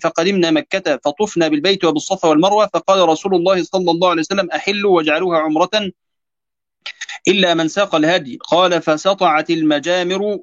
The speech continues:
ووقعت النساء.' فلما كان يوم التروية أهللنا بالحج، فقال سراقة بن مالك بن جعشم: 'يا رسول الله، عمرتنا هذه ألعامنا أم للأبد؟' قال: 'لا، بل للأبد.'"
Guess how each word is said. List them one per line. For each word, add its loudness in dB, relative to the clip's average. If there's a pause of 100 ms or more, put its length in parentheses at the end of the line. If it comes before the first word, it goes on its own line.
(1200)
ووقعت 0
النساء.' 0 (220)
فلما 0
كان -2
يوم -2
التروية 0
أهللنا 0
بالحج، -4 (400)
فقال 2
سراقة 0
بن -2
مالك 0
بن 2 (140)
جعشم: 2
'يا 4
رسول 0
الله، 2 (120)
عمرتنا 0
هذه 0
ألعامنا -2
أم -2
للأبد؟' -2
قال: 2
'لا، 0
بل -2
للأبد.'" -2